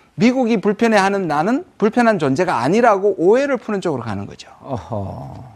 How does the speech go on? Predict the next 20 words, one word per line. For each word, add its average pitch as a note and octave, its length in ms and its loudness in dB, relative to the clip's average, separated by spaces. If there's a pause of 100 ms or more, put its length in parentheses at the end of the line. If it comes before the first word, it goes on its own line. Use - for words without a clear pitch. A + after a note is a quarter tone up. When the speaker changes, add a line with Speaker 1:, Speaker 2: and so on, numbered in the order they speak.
(240)
Speaker 1:
그러니까 C4 480 2
사드도 A#3 480 2
오해를 G#3 320 4
풀기 G#3 220 -8
위해서 G3+ 220 -2
사드 F#3 220 0
배치를 C3+ 320 -4
하는 A3 220 -2
거고 E3+ 260 -6 (380)
에프티에이도 G3+ 500 2
오해를 A3 280 6
풀기 G#3 300 -4
위해서 F#3+ 220 0
하니까 A3+ 540 -2 (260)
그런 B3+ 260 2
맥락 G#3 400 4
하에서 F3 280 -2
에프티에이만 G#3 560 0
가지고 E3 340 0
가서 D3 380 0